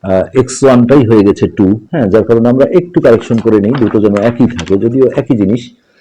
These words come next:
এক্স অক্ষকে, আহ, ধরো এই যে এই জায়গায়, হ্যাঁ, এই জায়গায় আমরা টু জিরোটা আগে লিখি, আহ, এই যে এটা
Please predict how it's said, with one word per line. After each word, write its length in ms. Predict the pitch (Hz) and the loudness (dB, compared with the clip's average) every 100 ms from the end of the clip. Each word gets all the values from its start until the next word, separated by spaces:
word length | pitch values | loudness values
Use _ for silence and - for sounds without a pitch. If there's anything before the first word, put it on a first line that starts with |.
| _ _ _ | _ _ _
এক্স 260 | 117 117 123 | -4 0 0
অক্ষকে, 340 | 117 110 117 | 0 -2 0
আহ, 920 | 185 - _ _ _ _ _ 98 98 | 0 -2 _ _ _ _ _ -2 0
ধরো 240 | 92 104 117 | 2 2 4
এই 200 | 190 170 | 4 4
যে 220 | 156 147 | 4 4
এই 60 | 135 | 4
জায়গায়, 440 | 107 95 180 175 _ - | 4 4 2 -2 _ -6
হ্যাঁ, 180 | 147 - | -6 0
এই 140 | 139 | 2
জায়গায় 260 | 131 127 123 | 4 4 4
আমরা 240 | 117 113 - _ _ _ | 4 4 2 _ _ _
টু 120 | 175 | 2
জিরোটা 360 | 120 110 98 87 - | 4 4 4 2 0
আগে 160 | 104 | 2
লিখি, 300 | 92 82 123 | 2 0 -4
আহ, 1200 | 208 - _ _ _ _ _ _ _ _ _ 101 95 | -6 -8 _ _ _ _ _ _ _ _ _ -6 -4
এই 120 | 98 | -2
যে 160 | 85 | 2
এটা 240 | 87 - | 0 0